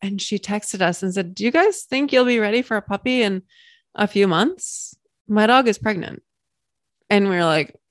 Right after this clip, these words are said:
"Mm, maybe? Yes. Open to possibilities." So that litter came in August, and Makai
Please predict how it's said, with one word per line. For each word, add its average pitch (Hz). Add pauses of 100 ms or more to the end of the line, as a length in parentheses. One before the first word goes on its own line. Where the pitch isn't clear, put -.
(160)
"Mm, 180 (260)
maybe? 175 (460)
Yes. - (120)
Open 202
to 277
possibilities." 240 (480)
So 254
that 240
litter 233
came 214
in 202
August, 180 (100)
and 202
Makai 202